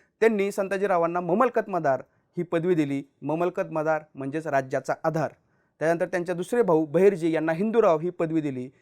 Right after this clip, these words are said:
आणि विठोजी चव्हाणांना पदवी दिली हिम्मत बहादर. आणि त्यांना बरेच इनामही दिले, त्यांना शस्त्र दिले, त्यांना द्रव्य दिलं. संताजी बाबांच्या कृत्यामुळं मुघलांमध्ये त्यांच्या नावाची दहशत निर्माण व्हायला सुरुवात झाली होती. इकडे मराठ्यांच्या सैन्यामध्ये संताजी बाबांविषयी एक प्रकारचा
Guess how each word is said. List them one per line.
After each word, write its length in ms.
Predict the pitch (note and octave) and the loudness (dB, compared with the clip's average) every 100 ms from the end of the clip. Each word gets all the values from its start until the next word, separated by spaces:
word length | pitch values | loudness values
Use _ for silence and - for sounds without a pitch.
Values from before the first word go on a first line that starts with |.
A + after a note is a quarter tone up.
| _ - | _ -10
आणि 200 | B2+ C3 | -8 -2
विठोजी 380 | D#3 G3+ F#3+ | -2 0 -2
चव्हाणांना 420 | F#3 F3 D#3 D3+ D3+ | 0 0 0 -2 -4
पदवी 300 | D3+ C#3 C3 | -4 -6 -6
दिली 200 | C3 C3+ | -8 -10
हिम्मत 360 | - E3 E3 | -6 -2 0
बहादर. 340 | B2+ C3 A2 - _ _ _ _ | -2 -6 -12 -20 _ _ _ _
आणि 120 | - B2 | -12 -6
त्यांना 220 | C#3 C#3 | -4 -2
बरेच 300 | C#3 D3+ - | -2 -4 -2
इनामही 360 | D#3 F#3+ G#3+ A3 | 0 2 2 0
दिले, 320 | F#3+ E3+ E3 | 0 0 -2
त्यांना 500 | - _ - D3 D#3 | -6 _ -12 -6 -6
शस्त्र 380 | - G#3 G#3 A#3 | -4 -4 0 2
दिले, 360 | F#3 E3 E3 E3 | 2 0 -2 -4
त्यांना 360 | _ D3 D3 | _ -10 -8
द्रव्य 360 | C#3+ E3+ G3 G#3 | -2 0 4 2
दिलं. 320 | F3+ D#3+ D#3+ E3 _ _ - | 4 0 0 -4 _ _ -6
संताजी 320 | E3+ E3 A#3+ A#3+ | -2 0 0 0
बाबांच्या 380 | G#3 F#3+ F#3+ | 0 -2 -4
कृत्यामुळं 560 | F#3 F3+ - F#3 D3+ D#3 | -4 -6 -2 -2 0 -2
मुघलांमध्ये 640 | E3 D#3 F#3 F#3 D#3 C#3+ | -2 -2 -2 -2 -4 -4
त्यांच्या 340 | D#3 D3+ D#3+ D#3 | -4 -6 -4 -2
नावाची 420 | D#3 D#3 D3 D3 | -2 -2 -4 -8
दहशत 340 | C#3 D#3 D#3 D3+ | -2 -2 -2 -2
निर्माण 280 | D#3 C#3+ C#3+ | -4 -2 -4
व्हायला 180 | C3+ | -4
सुरुवात 280 | C3+ C#3+ C3 | -6 -6 -6
झाली 240 | B2+ B2+ A2+ | -6 -12 -14
होती. 240 | - - _ _ _ - | -18 -20 _ _ _ -4
इकडे 360 | F3 F#3+ E3 | 2 4 4
मराठ्यांच्या 460 | F3 E3 E3+ F3+ F#3 | 4 0 0 -2 -4
सैन्यामध्ये 580 | - A3 A#3 A3 D3 A3 | 0 0 0 -4 -4 -6
संताजी 340 | G3 E3+ E3+ | -6 -6 -4
बाबांविषयी 460 | F3 E3+ D#3 C#3 E3 | -2 -2 -4 -4 -6
एक 100 | - | -4
प्रकारचा 300 | D#3+ D#3 | -4 -4